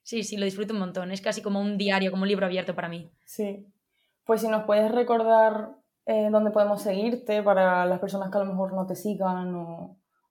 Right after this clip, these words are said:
Speaker 2: o quieran buscarte.
Speaker 1: Pues en TikTok tengo tres cuentas. Tengo Kinda Patri, que es donde antes subía rutinas y ahora está un poco muerta,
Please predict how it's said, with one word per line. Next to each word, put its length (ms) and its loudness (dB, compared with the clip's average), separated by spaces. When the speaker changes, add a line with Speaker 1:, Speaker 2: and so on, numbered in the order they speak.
Speaker 2:
o 200 2
quieran 220 -2
buscarte. 540 -2
Speaker 1:
Pues 240 -2
en 180 -6
TikTok 500 -6
tengo 280 2
tres 220 -2
cuentas. 640 -2
Tengo 360 2
Kinda 320 2
Patri, 340 2
que 100 0
es 80 2
donde 180 0
antes 200 -4
subía 220 2
rutinas 840 -4
y 680 0
ahora 160 0
está 140 -2
un 80 -2
poco 180 0
muerta, 460 -4